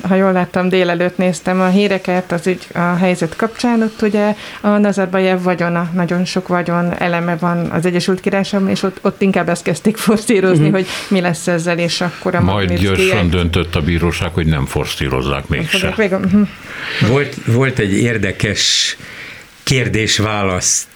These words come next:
Speaker 4: A Magyar Hang tette föl, azt hiszem, a kérdés Szijjártónak, hogy egyes hírek szerint Nazarbayev állítólag Magyarországra menekült.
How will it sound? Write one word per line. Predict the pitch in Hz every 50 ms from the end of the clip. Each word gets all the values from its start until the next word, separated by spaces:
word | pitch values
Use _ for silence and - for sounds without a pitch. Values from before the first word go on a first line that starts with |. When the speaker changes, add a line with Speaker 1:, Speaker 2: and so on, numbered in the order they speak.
| - -
Speaker 4:
A | - 110
Magyar | 107 113 117 110 104 98 95 90
Hang | 101 101 92 87
tette | - - 98 - - - 92
föl, | - - 98 95
azt | 92 - -
hiszem, | 101 - - 104 98
a | 92
kérdés | 87 - - 104 92 87 92 90 85
Szijjártónak, | - - - 110 101 101 107 110 104 - 135 123 120 120 120 117 -
hogy | - 123 110 101 101 - - - - - - -
egyes | - 139 120 110 107 101 - - -
hírek | 127 123 117 107 101 95
szerint | - - - 113 110 104 98 92
Nazarbayev | 104 104 107 98 101 101 98 92 87 98 101 101 98 95 -
állítólag | - - 139 131 120 107 104 95 - - 110 98 95 95 90
Magyarországra | 92 92 98 101 95 92 90 90 87 87 78 - - 95 90 87 92 87 82
menekült. | 87 90 85 80 80 80 - - - - - - - - -